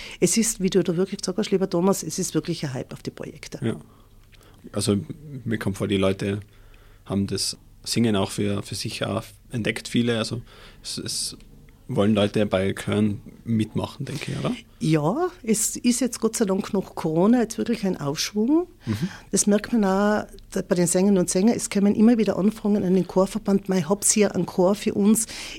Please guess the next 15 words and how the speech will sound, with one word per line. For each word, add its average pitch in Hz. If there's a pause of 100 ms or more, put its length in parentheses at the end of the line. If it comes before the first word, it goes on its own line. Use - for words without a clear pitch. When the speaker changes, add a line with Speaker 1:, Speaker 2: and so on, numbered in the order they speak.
Speaker 1:
Mich 196
dat's -
interessieren, 208
zu -
einem 208
Chor 185
zu -
gehen.“ 208 (480)
Und 196
da 185
kann 196
man 196
wirklich 170
auch 135
helfen. 127